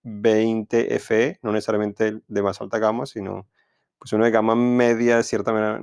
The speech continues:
manera, media alta. Google también los que más ha vendido generalmente han sido los A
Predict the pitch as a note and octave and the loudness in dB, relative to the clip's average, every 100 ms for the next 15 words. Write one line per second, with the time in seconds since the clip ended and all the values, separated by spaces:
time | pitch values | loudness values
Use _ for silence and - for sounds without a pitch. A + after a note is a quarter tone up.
0 | A#2 - A2 G#2+ A#2 C3 A2+ G2+ G#2 A2+ | -12 -6 -4 -2 -2 -2 0 2 2 0
1 | A2 B2+ B2+ _ _ _ _ _ A2+ A2+ | 2 0 0 _ _ _ _ _ 0 4
2 | A#2 A2 B2 G#2+ G#2+ A2+ A2+ B2 G#2 A#2+ | 4 2 2 2 2 0 -2 -2 0 0
3 | A2+ A2+ A2+ A2+ A#2+ A2 G#2+ G#2+ A#2+ A#2 | -2 -2 -2 0 0 0 0 0 0 -2
4 | - A#2 A2+ G#2+ - A#2+ A#2+ A#2+ | 0 0 2 -2 2 2 4 0